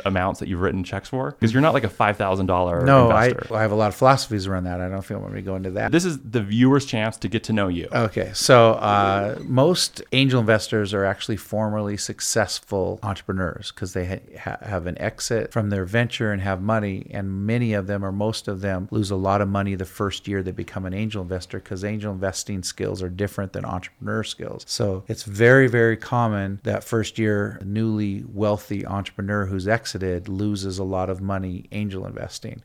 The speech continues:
Speaker 2: And the common reasons for that are 'cause they do too much in too few deals. So too much in each deal and too few deals. So, and I did that too.
Speaker 1: What were your first deals like? Like, give me, like, give us numbers, examples.
Speaker 2: Yeah, well, I did, uh, half a million dollars in a deal that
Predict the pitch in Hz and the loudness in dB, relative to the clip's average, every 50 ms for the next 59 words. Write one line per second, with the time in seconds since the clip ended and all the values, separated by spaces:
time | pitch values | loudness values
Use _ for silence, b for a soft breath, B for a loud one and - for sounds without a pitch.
0 | _ _ - 123 107 104 101 101 98 104 107 98 107 - - - 120 113 107 107 | _ _ -6 -4 -4 -2 -4 -6 -6 -8 -8 -8 -10 -10 -4 -2 0 0 0 0
1 | 101 98 95 98 113 127 135 127 113 107 98 - - 104 98 98 95 95 95 92 | -2 -2 -2 -2 0 0 0 0 0 -4 -4 -4 -4 -2 0 0 0 -2 -4 -6
2 | - - 98 92 95 98 95 92 98 92 90 90 - - - - 123 117 110 107 | -6 -6 -6 -4 -4 -4 -4 -4 -6 -6 -8 -8 -12 -10 -6 -4 -2 0 0 0
3 | 101 101 107 - - - 101 95 87 - - 117 107 98 - - 104 98 92 92 | -2 -2 -4 -8 -10 -10 -8 -8 -8 -6 -4 -4 -4 -4 -4 -8 -8 -8 -6 -6
4 | 98 101 95 95 98 - - 104 - - - 95 92 92 90 - - - 117 117 | -4 -4 -4 -4 -4 -6 -10 -14 -14 -8 -8 -6 -6 -6 -8 -8 -6 -4 -2 -2
5 | 117 113 - - 95 92 - 127 120 113 - - - 113 113 113 110 110 107 107 | -2 -4 -6 -8 -10 -10 -6 -6 -6 -6 -6 -6 -4 -2 0 2 2 2 0 -4
6 | B B B B 90 90 - - 113 104 - - 101 101 95 92 107 101 92 92 | B B B B -10 -10 -6 -4 -4 -4 -4 -6 -6 -6 -4 -2 -2 -2 -2 -4
7 | 87 - - - 95 90 - 76 92 98 101 104 101 92 101 - - - - - | -4 -8 -6 -6 -6 -6 -4 -4 -6 -4 -4 -4 -4 -4 -4 -6 -8 -8 -6 -6
8 | 98 87 90 - 110 120 139 139 131 131 - 120 110 - - 104 104 98 - - | -6 -4 -2 0 4 4 4 4 2 2 0 -2 -2 0 0 0 0 0 -2 -6
9 | 78 80 - 95 87 - - - - - 104 104 104 107 90 98 98 - 110 104 | -6 -4 -4 -4 -4 -4 -8 -8 -2 -2 -2 -2 0 0 0 0 0 0 0 -2
10 | 110 - - 98 98 95 98 98 95 90 87 - 90 90 90 92 87 92 - 143 | 0 0 0 0 0 2 2 0 0 -2 -2 -4 -2 -2 -2 -2 -2 0 2 4
11 | 139 131 131 131 127 127 139 139 139 131 120 117 117 117 117 120 127 131 123 113 | 6 8 8 8 8 8 8 6 4 2 2 2 2 2 2 0 0 0 0 0
12 | 110 98 113 113 117 113 104 107 107 104 101 101 101 101 92 - - 117 117 - | 0 2 4 4 4 4 4 2 2 2 2 0 0 -2 -6 -2 0 0 0 0
13 | - 120 117 120 120 117 117 110 107 113 110 110 113 120 123 127 127 117 110 110 | 0 -2 0 0 0 0 0 2 2 4 4 4 4 4 2 0 0 -2 -2 -2
14 | 104 104 107 98 98 110 110 113 117 120 123 131 127 123 110 101 98 98 95 - | -2 -2 -2 -2 -2 0 2 2 2 2 2 0 -2 -4 -4 -2 -2 -2 -4 -6